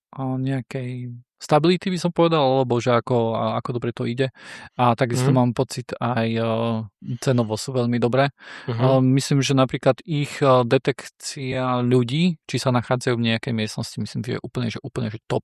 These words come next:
Speaker 1: notch, hej, akože perfektná.
Speaker 2: Áno. Má-, máme kameru jednu, čo máme kvôli, ko-, kvôli postielke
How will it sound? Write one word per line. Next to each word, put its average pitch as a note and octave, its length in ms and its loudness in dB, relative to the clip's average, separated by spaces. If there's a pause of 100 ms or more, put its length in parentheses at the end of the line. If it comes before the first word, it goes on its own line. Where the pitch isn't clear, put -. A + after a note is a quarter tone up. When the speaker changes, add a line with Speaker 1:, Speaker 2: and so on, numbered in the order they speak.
Speaker 1:
notch, A#2 400 -4
hej, A2 200 -6
akože A#2+ 280 -10
perfektná. - 520 -12
Speaker 2:
Áno. G#2+ 280 0 (220)
Má-, B2 220 2
máme B2 300 2
kameru B2 420 4
jednu, B2+ 440 2
čo B2 160 -6
máme A2+ 320 0
kvôli, A#2+ 240 2
ko-, A2+ 360 0
kvôli A2+ 600 2
postielke B2 640 -2